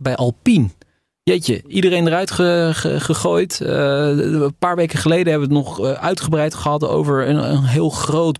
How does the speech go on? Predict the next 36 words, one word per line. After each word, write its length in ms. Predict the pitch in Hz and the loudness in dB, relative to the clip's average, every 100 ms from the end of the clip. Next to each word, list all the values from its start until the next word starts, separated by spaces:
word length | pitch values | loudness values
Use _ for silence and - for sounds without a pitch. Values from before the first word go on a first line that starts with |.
| - | -2
plan 420 | 190 175 190 180 | 0 0 0 0
dat 180 | 156 160 | 0 -2
Alpine, 640 | 165 160 185 175 170 - | -4 -2 -2 0 0 0
eh, 640 | 160 175 - - 156 147 | -2 -2 -2 -2 -2 -2
eh, 80 | 135 | -2
ging 200 | - 175 | -4 -4
ontvouwen 600 | 160 160 - 170 156 170 | 0 -2 -2 -2 0 0
met 160 | 151 139 | 0 0
allemaal 240 | 127 156 | 0 0
elektrische 520 | 147 160 156 - 151 | 0 -2 -2 -4 -2
auto's. 560 | - 190 190 180 180 - - - - - _ _ - | -2 -2 0 0 -2 -4 -10 -20 -20 -20 _ _ -8
Eh, 200 | - 131 | -4 -2
de 120 | 135 | 0
topman 420 | - 190 196 190 | 0 2 2 0
is 200 | 170 160 | 0 -2
weer 240 | 165 165 160 | 0 0 0
weg. 360 | 170 180 - | -2 -2 -6
Eh, 280 | 180 143 139 143 | -4 -2 -2 -2
de 220 | 143 139 | 0 -2
baas 360 | 135 147 156 - | -2 -2 -2 -2
van 180 | 147 | 0
het 140 | 143 - | 0 0
Formule 280 | 139 135 131 | 2 2 2
één 220 | 170 190 | 0 0
team 200 | 180 175 | 0 0
is 140 | 165 | 0
eruit 280 | 165 151 180 | -2 -4 -4
gezet. 360 | - 151 170 160 | -4 -2 -2 -2
Het 140 | 123 | -4
is 140 | 110 | -4
echt 220 | - 107 - | -4 -6 -6
één 160 | 113 | -6
grote 300 | - 98 98 | -4 -6 -4
chaos, 420 | - - 87 82 | -4 -4 -4 -6
joh, 120 | - - | -8 -6
daar. 220 | 82 | -8